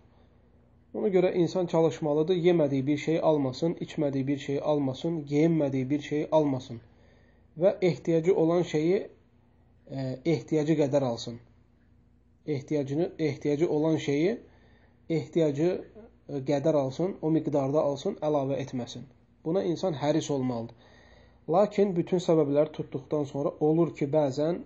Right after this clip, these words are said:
sən dediyin bu hallar olur. Çörək artır və yaxud da yemək olur. Belə hallarda bunu başqa növ, e, şeylərdə işlətmək olar və yaxud da bunu başqa şeylərdə sərf eləmək olar. Məsələn,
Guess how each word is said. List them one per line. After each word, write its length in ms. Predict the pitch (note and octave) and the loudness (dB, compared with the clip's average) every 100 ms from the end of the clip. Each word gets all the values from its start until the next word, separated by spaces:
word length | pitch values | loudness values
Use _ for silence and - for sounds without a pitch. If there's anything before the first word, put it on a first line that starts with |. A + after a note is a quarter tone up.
| - | -14
sən 280 | - D#3+ D#3+ | -6 -2 0
dediyin 340 | D3 C3 D3 D#3 | 0 0 -2 0
bu 100 | D3+ | 2
hallar 280 | D3+ E3+ | 4 6
olur. 340 | E3 D#3 D3+ C3+ - _ _ - | 4 2 0 -2 -10 _ _ -12
Çörək 360 | - D3+ D3+ - | -4 -2 -2 -4
artır 500 | C#3 C3+ - D3+ D#3 | -4 -4 -4 -2 -2
və 140 | C3+ C#3 | 0 0
yaxud 320 | C#3+ C#3+ C3 | 0 -2 -4
da 140 | D3 C#3+ - | -2 -2 -2
yemək 380 | C#3 C#3+ C#3+ | -2 0 -2
olur. 260 | C3+ D3+ - - - - _ - | -4 -4 -4 -12 -20 -20 _ -2
Belə 200 | F3 G3+ | 2 4
hallarda 480 | F#3 F3+ D3+ C#3 E3+ D3+ | 4 4 2 2 0 2
bunu 280 | D#3+ F#3 - - _ _ - | 2 2 0 -6 _ _ -2
başqa 360 | B2+ - F#3+ | -2 0 0
növ, 240 | F3 D3 C3 - _ _ _ _ - | 2 0 -4 -14 _ _ _ _ -18
e, 180 | - B1+ B1 G#1 G1+ C2 - - - _ _ - | -14 -12 -12 -12 -12 -14 -16 -20 -20 _ _ -4
şeylərdə 640 | D#3+ D3+ C#3 C3+ D#3+ - - _ _ _ _ _ - | 0 2 0 0 -2 -2 -6 _ _ _ _ _ -16
işlətmək 600 | - - D#3 C3+ F3 D#3+ | -14 -4 -4 -2 0 2
olar 260 | C#3 B2 - - | 2 -2 -6 -6
və 120 | C#3 | -4
yaxud 240 | C#3 - | -4 -6
da 100 | C#3+ | -8
bunu 160 | C#3 C#3 | -4 -2
başqa 280 | C#3+ - C#3 | -2 -2 -6
şeylərdə 300 | D3+ C#3 C#3 | -4 -4 -4
sərf 280 | - D3 C3+ | -4 -4 -4
eləmək 340 | D3 C#3+ C3 C3 | -6 -4 -4 -2
olar. 220 | C3 C3 | -4 -2
Məsələn, 400 | E3+ E3 C#3+ C#3+ | -2 -2 -4 -4